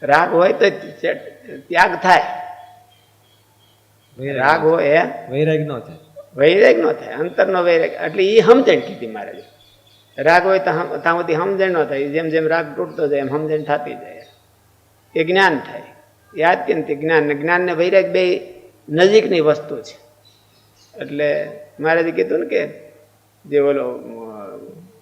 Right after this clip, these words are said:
Speaker 2: જ્ઞાનાંશનો વૈરાગ.
Speaker 1: જ્ઞાનાંશનો વૈરાગ એમ. જ્ઞાનાંશનો વૈરાગ ઈ પછી થાય. ત્યાગ તો હમણાં જ થઈ જાય. મોહ ઉદય થાય, મોહને નાશ કરવા માટે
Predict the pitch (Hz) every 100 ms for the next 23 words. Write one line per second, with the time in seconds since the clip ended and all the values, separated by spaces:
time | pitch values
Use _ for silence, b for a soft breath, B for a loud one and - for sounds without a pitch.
0 | _ - 135 135 139 135 127 113 110 107
1 | 120 165 190 190 180 170 156 135 135 143
2 | 110 98 110 - - _ _ _ - 160
3 | 156 151 143 127 127 135 131 262 330 -
4 | - 165 - - - _ _ _ _ _
5 | _ _ _ _ _ _ _ _ - 185
6 | 202 - 185 175 180 151 - - - -
7 | - _ _ _ _ _ _ _ _ _
8 | _ _ _ _ - 117 151 156 165 165
9 | 180 180 190 196 147 - - - - -
10 | 139 160 165 165 170 160 147 139 - -
11 | - _ _ _ - - _ - 135 151
12 | 165 - 196 180 160 170 175 143